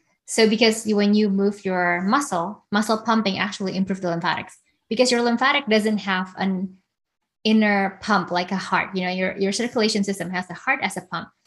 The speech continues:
Your lymphatics doesn't. So when you exercise, you move the lymphatics.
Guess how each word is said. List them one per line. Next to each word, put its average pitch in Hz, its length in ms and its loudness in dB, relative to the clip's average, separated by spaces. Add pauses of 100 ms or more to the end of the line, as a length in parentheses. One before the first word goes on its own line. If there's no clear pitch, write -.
(140)
Your 202 140 -2
lymphatics 196 480 -2
doesn't. - 380 -8 (300)
So 208 200 -4
when 202 180 0
you 196 80 -2
exercise, 196 840 -6
you 190 140 -2
move 185 180 -4
the 165 100 -6
lymphatics. - 680 -12